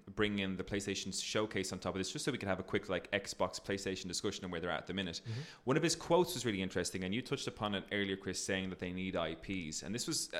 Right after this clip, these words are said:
Speaker 1: what he said, um, during the interview. Um, and he said, "I see it out there. I see commentary that if you just build great games, everything would turn around.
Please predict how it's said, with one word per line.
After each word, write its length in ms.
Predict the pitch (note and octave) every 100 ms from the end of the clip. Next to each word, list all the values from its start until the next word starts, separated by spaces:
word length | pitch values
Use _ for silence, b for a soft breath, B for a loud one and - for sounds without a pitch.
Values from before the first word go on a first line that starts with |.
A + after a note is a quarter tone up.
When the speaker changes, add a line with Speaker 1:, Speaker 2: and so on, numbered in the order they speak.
| G2
Speaker 1:
what 140 | G#2+
he 120 | G#2 G#2+
said, 360 | G2+ F#2 - -
um, 320 | F#2 F2+ F#2
during 280 | - A2 A2
the 120 | F2
interview. 360 | F2 - E2 D#2 - B B B B
Um, 360 | G2+ G2 G2 F#2+
and 80 | G#2
he 60 |
said, 160 | G#2 A#2+
"I 40 |
see 200 | C3+ G3
it 80 | A#3
out 180 | C3+ C3
there. 240 | G2+ A#2
I 60 | -
see 160 | - A#2
commentary 500 | - C#3 E3 D#3+ B2
that 100 | A2
if 80 | A2
you 60 |
just 220 | A#2+ C#3
build 280 | C3 B2 A2
great 280 | A#2+ A#2+ C3
games, 440 | G#2+ F#2+ F#2 F#2 -
everything 320 | A2 G#2 G2+
would 140 | F#2+
turn 180 | - F2+
around. 480 | F2+ G2+ D#2 C#2